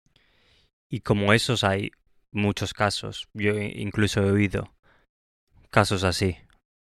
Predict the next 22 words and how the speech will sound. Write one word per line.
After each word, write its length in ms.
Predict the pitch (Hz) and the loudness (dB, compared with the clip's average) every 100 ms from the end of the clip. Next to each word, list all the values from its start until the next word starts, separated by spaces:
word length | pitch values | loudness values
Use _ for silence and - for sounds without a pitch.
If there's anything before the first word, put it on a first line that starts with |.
| _ _ _ | _ _ _
en 140 | 110 95 | -4 0
primera 300 | 98 101 92 | 0 2 0
persona. 460 | 92 - 98 92 - _ _ _ _ _ _ _ _ _ _ _ _ _ _ | -2 -4 -8 -10 -18 _ _ _ _ _ _ _ _ _ _ _ _ _ _
Aparte, 520 | 117 117 120 160 151 | 4 4 6 2 0
como 340 | - 110 101 | 0 0 0
datos 400 | 98 98 104 110 | 0 0 0 0
curiosos, 720 | - 107 107 - 131 135 - - | 0 4 4 4 -2 -4 -10 -10
como 240 | - 104 101 | -4 -2 0
dijimos 600 | 98 110 107 104 - - _ _ | -2 -2 -2 -4 -8 -16 _ _
en 180 | 117 110 | -6 -4
el 200 | 107 104 | -2 -2
capítulo 400 | 104 - - 107 | -4 -4 -2 0
anterior, 420 | 101 101 101 120 | 0 0 2 2
los 180 | 110 95 | 2 -4
perros 300 | - 107 104 | 0 0 0
tienen 220 | - 101 | -2 0
muy 140 | 98 98 | 0 0
buen 200 | 98 98 | 0 -2
olfato. 420 | 92 110 104 104 - _ _ _ _ _ _ _ _ _ _ _ _ _ _ _ | -2 -2 -2 -6 -10 _ _ _ _ _ _ _ _ _ _ _ _ _ _ _
Los 600 | 127 107 101 95 - - - _ _ _ _ _ _ | -6 0 2 2 -4 -14 -20 _ _ _ _ _ _
gatos 840 | - 110 - 113 104 - - - _ _ _ | 2 2 2 2 2 -2 -10 -16 _ _ _
son 520 | - - 101 98 98 | -4 0 2 0 -6